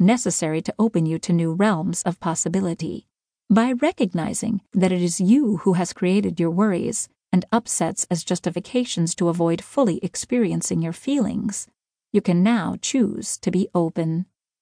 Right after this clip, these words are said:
Choosing to be open will bring about new domains of thinking, feeling, speaking, and perceiving that will empower you to take your life in new directions.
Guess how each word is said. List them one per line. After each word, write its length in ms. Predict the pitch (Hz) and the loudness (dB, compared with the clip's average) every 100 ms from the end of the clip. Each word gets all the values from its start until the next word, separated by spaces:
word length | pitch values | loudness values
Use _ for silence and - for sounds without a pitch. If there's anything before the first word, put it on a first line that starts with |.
| - | -6
Choosing 380 | - 285 330 339 | 0 2 2 0
to 100 | 403 | 0
be 140 | 381 | 0
open 380 | - 170 - 165 | 2 0 0 -2
will 120 | 180 | -2
bring 200 | 175 208 | 0 0
about 260 | 196 180 175 | 0 0 2
new 240 | 185 247 | 4 4
domains 540 | 277 269 233 196 180 175 | 4 6 6 4 0 -2
of 120 | 175 | -6
thinking, 580 | - 202 220 269 311 330 _ _ _ _ | 2 2 4 2 0 -2 _ _ _ _
feeling, 560 | - 202 170 165 190 - _ _ - | 2 4 2 0 -2 -4 _ _ -14
speaking, 640 | - - 330 180 160 185 - _ _ - | -6 -2 0 0 -2 -4 -6 _ _ 2
and 180 | 214 208 | 2 4
perceiving 680 | 202 - 302 294 170 165 | 0 -2 -2 0 0 -2
that 140 | 190 185 | -2 0
will 140 | 185 | 2
empower 460 | 190 202 - 202 208 | 2 0 -2 0 0
you 180 | 160 165 | 0 -2
to 140 | 175 | -4
take 260 | - 190 - | -4 -4 -2
your 140 | 165 | -2
life 440 | 180 240 165 170 - | 0 0 0 -4 0
in 200 | 180 185 | 4 6
new 220 | 240 220 | 6 4
directions. 880 | 170 170 202 - - - 208 - | 0 -2 -4 -6 -8 -4 -4 -6